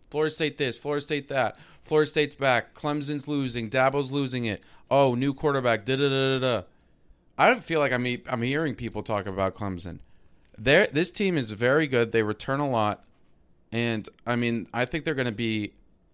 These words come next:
very, very good. Like, in a way that's almost,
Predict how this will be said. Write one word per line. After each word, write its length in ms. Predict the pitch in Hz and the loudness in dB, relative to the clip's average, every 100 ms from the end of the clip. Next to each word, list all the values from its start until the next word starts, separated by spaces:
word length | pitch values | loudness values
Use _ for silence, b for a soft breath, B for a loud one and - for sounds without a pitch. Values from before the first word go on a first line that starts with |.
| _ _ _ _ _ | _ _ _ _ _
very, 600 | 101 92 107 123 104 101 | -18 -4 2 4 4 2
very 280 | 95 90 85 | 0 -2 -4
good. 320 | 85 90 - b b b b b | -8 -12 -14 b b b b b
Like, 320 | 107 110 107 - | 0 0 0 -6
in 140 | - 123 | -4 0
a 60 | |
way 300 | 117 123 131 | 4 6 6
that's 500 | 135 120 110 - - - _ _ _ _ _ _ _ _ | 6 6 4 0 -12 -12 _ _ _ _ _ _ _ _
almost, 720 | 123 135 127 127 117 - - | 0 2 4 4 2 -4 -10